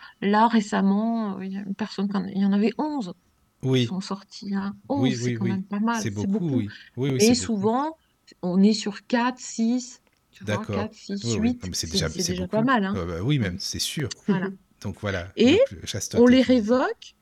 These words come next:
Speaker 2: Mm.
Speaker 1: et si on refait un, un soin, euh, euh, dans six mois, j'en sais rien, dans trois mois, dans six mois,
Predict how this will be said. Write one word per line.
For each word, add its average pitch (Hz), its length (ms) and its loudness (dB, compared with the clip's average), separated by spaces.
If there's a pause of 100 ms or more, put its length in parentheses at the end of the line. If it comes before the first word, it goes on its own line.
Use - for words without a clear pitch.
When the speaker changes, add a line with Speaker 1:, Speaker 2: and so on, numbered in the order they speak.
Speaker 2:
Mm. - 80 -18 (1000)
Speaker 1:
et 262 400 2 (320)
si - 340 -12
on 254 160 0
refait 254 760 -4
un, 202 280 -8
un 208 140 -4
soin, 220 640 -2
euh, 175 100 -8 (440)
euh, 175 100 -2
dans 196 160 2
six 202 240 -4
mois, 208 340 6
j'en 185 160 -6
sais - 140 -14
rien, 175 160 -4
dans 190 140 0
trois - 200 -8
mois, 196 180 2
dans 180 120 -4
six - 220 -8
mois, 233 280 -2